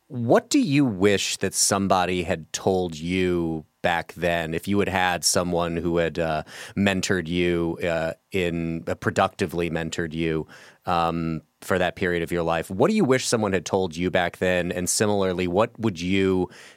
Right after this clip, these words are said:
tell young people who are getting into the business world,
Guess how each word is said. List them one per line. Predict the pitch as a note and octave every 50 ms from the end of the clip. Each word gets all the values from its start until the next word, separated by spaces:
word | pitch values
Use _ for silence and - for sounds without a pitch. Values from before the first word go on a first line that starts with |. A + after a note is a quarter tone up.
| _ -
tell | - - A#2 G#2 G2 G2 F#2+ F#2+ F#2 - -
young | G2+ F#2 G#2+ G2+ G#2 G2+
people | - - G#2 G2 F#2 - G2 F#2 F2+ F2+ F#2 F2+
who | - - G#2+ G2 F#2+ F#2+
are | - F#2+ F#2 F2+ F2 F2 E2+
getting | D2+ D#2 G#2 G#2 G#2 A2 G#2
into | G2 G2 F#2+ F#2+ F#2+ F2+ - F#2+
the | E2 D#2+
business | - G2 G2 F2 E2 F#2+ F2+ - - -
world, | F2 F2+ F2+ F2+ F2 F2 F2 E2+ E2+